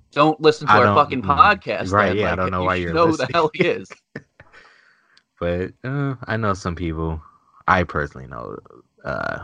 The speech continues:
Speaker 2: who listen to this podcast who probably don't know who Robert Englund is. But if you don't, that's your problem. I'm not gonna help you with that one. Um,
Speaker 1: He's Freddy Krueger. There you
Speaker 2: mm,
Speaker 1: go.
Speaker 2: spoilers. I don't know. Most of the movies he do or does,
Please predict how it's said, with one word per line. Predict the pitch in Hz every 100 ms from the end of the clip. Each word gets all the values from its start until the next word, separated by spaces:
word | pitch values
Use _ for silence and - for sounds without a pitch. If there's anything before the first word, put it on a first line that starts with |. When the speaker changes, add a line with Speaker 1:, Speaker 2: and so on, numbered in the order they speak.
| -
Speaker 2:
who | 78 73
listen | 73 76 73
to |
this | 69
podcast | - 73 55 62 58
who | -
probably | - 92
don't | 82 85 92
know | 117
who | 123
Robert | 131 139 139 131
Englund | 147 151 156 165
is. | 165 - _ - -
But | 120
if | 131
you |
don't, | 120 120 107
that's | 107 -
your | 92
problem. | 80 78 73 73 73
I'm | 90 90
not | 78 62
gonna | - 69
help | 78 - -
you |
with | - -
that | - -
one. | 64 73 _ _ _ _ _ - _ -
Um, | 78 60 62 73 80 78 _ _ _ _ _ -
Speaker 1:
He's | 147
Freddy | - 196 185 165
Krueger. | 151 127 101 - _ _ _ -
There | 131
you |
Speaker 2:
mm, | 113
Speaker 1:
go. | 92 98
Speaker 2:
spoilers. | - - 90 85 76 76 - - _ _ _ _ _ -
I | 143
don't | 170
know. | 98
Most | 85 147 143
of |
the | 120
movies | 107 107
he | 87
do | 80 90 107 110 _ -
or | 80 76
does, | 80 90 95